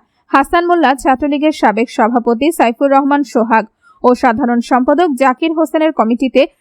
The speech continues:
কেন্দ্রীয় সহ সম্পাদক পদে ছিলেন। তিনি আওয়ামী স্বেচ্ছাসেবক লীগের সাবেক সভাপতি মোল্লা মোহাম্মদ আবু কাউসারের ভাগ্নে,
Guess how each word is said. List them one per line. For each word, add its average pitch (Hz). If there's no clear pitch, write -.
কেন্দ্রীয় 302
সহ 269
সম্পাদক 233
পদে 226
ছিলেন। 233
তিনি 339
আওয়ামী 254
স্বেচ্ছাসেবক 311
লীগের 302
সাবেক 226
সভাপতি 285
মোল্লা 285
মোহাম্মদ 320
আবু 240
কাউসারের 240
ভাগ্নে, 214